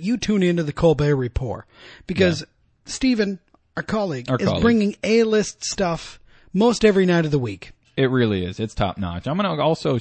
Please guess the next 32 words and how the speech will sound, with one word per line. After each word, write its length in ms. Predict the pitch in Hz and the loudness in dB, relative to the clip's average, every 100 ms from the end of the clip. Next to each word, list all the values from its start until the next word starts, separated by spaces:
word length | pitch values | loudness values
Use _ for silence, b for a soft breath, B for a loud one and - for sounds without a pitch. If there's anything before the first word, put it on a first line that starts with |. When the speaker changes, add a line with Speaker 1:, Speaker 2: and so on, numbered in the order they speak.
| - | -4
Speaker 2:
give 140 | 143 | -6
a 40 | 127 | -4
shout 220 | - 131 | -2 -2
out 120 | 123 | -2
to 60 | 107 | -4
The 120 | 101 | -6
Daily 280 | 101 117 113 | -2 0 -2
Show. 340 | - 95 113 - | -2 -6 -6 -8
Check 180 | - 214 | -6 -4
'em 80 | 208 | -2
both 220 | 117 - | -4 -2
out. 240 | 113 123 - B | -6 -6 -12 B
Set 140 | - 220 | -2 0
Speaker 1:
Yeah, 60 | |
Speaker 2:
aside 260 | 226 214 180 | 0 0 -2
an 80 | 131 | 0
Speaker 1:
yeah. 180 | 104 92 | 0 0
Speaker 2:
hour. 200 | 117 - _ - | -6 -8 _ -10
It's 160 | 202 | -6
only 220 | 233 196 | -4 -2
an 80 | 110 | -2
hour. 320 | 85 82 98 | -2 -6 -6
Speaker 1:
It's 140 | 262 - | -6 -4
only 260 | 285 285 | -2 -2
an 60 | 262 | -2
hour 220 | 220 220 208 | -2 0 0
of 80 | |
your 100 | 185 185 | 2 4
Speaker 2:
You've 160 | 185 | 4
Speaker 1:
life. 40 | 202 | 2
Speaker 2:
got 260 | 131 113 | 0 -2
it. 120 | 160 | -4